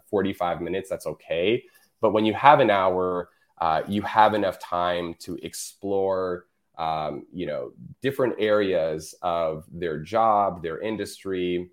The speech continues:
the type of challenges that they experience, and you don't have to rush through it then, right? Um, we probably all heard from product, uh, marketing, the five whys. Like, when somebody gives you a response,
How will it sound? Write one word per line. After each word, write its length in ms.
the 120
type 240
of 100
challenges 520
that 160
they 120
experience, 560
and 120
you 60
don't 160
have 140
to 100
rush 420
through 220
it 160
then, 180
right? 340
Um, 460
we 140
probably 320
all 160
heard 320
from 320
product, 480
uh, 260
marketing, 520
the 80
five 400
whys. 580
Like, 180
when 80
somebody 300
gives 220
you 100
a 40
response, 600